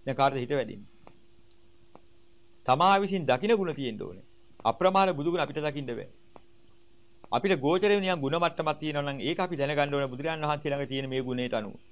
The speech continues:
උන්වහන්සේ මගේ පියා හැටියට මම සලකනවා, මව හැටියට සලකනවා, ගුරුවරයා හැටියට සලකනවා, රජු හැටියට සලකනවා, ශාස්තෘවරයා හැටියට සලකනවා.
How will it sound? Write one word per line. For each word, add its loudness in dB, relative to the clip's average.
උන්වහන්සේ 2
මගේ 0
පියා 6
හැටියට 0
මම -4
සලකනවා, 0
මව 4
හැටියට -2
සලකනවා, 0
ගුරුවරයා 0
හැටියට -4
සලකනවා, 0
රජු 2
හැටියට 0
සලකනවා, -6
ශාස්තෘවරයා 0
හැටියට -8
සලකනවා. -12